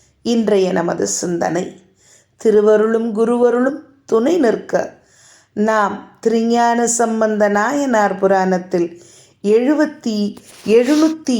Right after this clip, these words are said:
எழுபதாவது பாடலை சிந்திக்க இருக்கிறோம். அந்த வகையிலே முதலில் அடியேன் அந்த திருப்பாடலை ஓதி விடுகிறேன்.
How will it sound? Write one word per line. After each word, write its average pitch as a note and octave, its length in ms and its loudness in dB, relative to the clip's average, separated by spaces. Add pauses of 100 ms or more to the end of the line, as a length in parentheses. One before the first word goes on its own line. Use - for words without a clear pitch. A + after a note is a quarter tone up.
எழுபதாவது B3 840 2
பாடலை F3+ 500 0 (320)
சிந்திக்க G3+ 580 -2
இருக்கிறோம். F#3+ 460 -2 (840)
அந்த A3 320 0
வகையிலே F#3 580 0 (500)
முதலில் G#3 540 0 (120)
அடியேன் G#3 520 0
அந்த G3+ 280 -2
திருப்பாடலை F#3+ 840 -2 (220)
ஓதி G#3+ 280 0
விடுகிறேன். F#3 600 -2